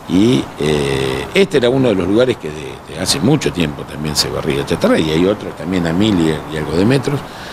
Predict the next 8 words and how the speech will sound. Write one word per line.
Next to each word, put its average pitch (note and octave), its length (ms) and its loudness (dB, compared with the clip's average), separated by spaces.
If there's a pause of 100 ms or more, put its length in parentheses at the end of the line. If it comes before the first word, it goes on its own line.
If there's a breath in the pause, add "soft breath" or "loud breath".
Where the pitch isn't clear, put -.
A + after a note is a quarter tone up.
(580 loud breath)
Indudablemente G#3+ 500 4
que E3 80 2
también C3 340 2
habrá B2 260 4
que F#2+ 440 2
redefinir G#2+ 540 0
una G2+ 160 0
política G#2 640 0